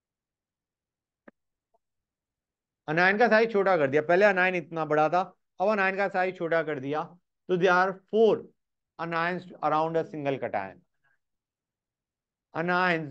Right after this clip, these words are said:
देखो गाइस, anion को मैंने सराउंड किया, cation को सराउंड किया anion से, cation का साइज सेम रखा, anion का साइज में छोटा करता गया, तो लीगेंसी क्या करेगी?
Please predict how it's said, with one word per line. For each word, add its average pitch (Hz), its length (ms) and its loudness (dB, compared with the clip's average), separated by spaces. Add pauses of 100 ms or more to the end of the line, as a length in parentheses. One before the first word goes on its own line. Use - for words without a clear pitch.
(140)
देखो 147 320 -4
गाइस, 147 320 2
anion 180 580 -4
को 233 80 0
मैंने 220 220 0
सराउंड 170 480 -4
किया, 165 360 -4 (120)
cation 190 320 0
को 233 100 0
सराउंड 175 280 -4
किया 190 260 -2
anion 117 420 -8
से, 110 260 -20 (640)
cation 196 320 0
का 247 80 4
साइज 214 360 0
सेम 170 240 -4
रखा, 98 360 -10 (480)
anion 208 320 0
का 233 80 2
साइज 185 240 0
में 208 80 -8
छोटा 151 360 -2
करता 104 320 -8
गया, 80 260 -16 (340)
तो 180 80 -2
लीगेंसी 185 580 -4
क्या 156 160 -2
करेगी? 85 380 -12